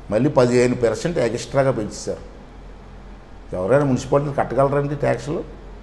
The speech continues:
ఇది పద్ధత అండి ఇది? ముఖ్యమంత్రి గారికి అయితే బుర్ర లేదు,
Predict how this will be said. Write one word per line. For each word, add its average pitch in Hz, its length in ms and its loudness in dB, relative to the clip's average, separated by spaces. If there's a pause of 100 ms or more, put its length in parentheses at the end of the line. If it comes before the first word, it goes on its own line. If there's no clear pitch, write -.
(1080)
ఇది 104 80 -6
పద్ధత 95 340 0
అండి 156 220 8
ఇది? 180 180 0 (2000)
ముఖ్యమంత్రి 165 460 6
గారికి 175 240 10
అయితే 165 160 4
బుర్ర 160 200 8
లేదు, 156 300 8